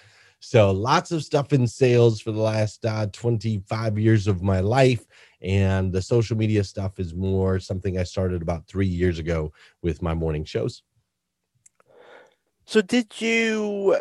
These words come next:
Speaker 2: ever run a dealership to the point where you started to motivate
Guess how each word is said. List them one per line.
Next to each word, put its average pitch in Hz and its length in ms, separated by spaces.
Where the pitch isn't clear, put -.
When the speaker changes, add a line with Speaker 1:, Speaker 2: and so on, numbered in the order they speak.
Speaker 2:
ever 190 380
run 180 260
a 165 240
dealership 175 680
to 175 100
the 165 100
point 160 320
where 156 80
you 160 140
started 160 260
to 170 80
motivate 156 1200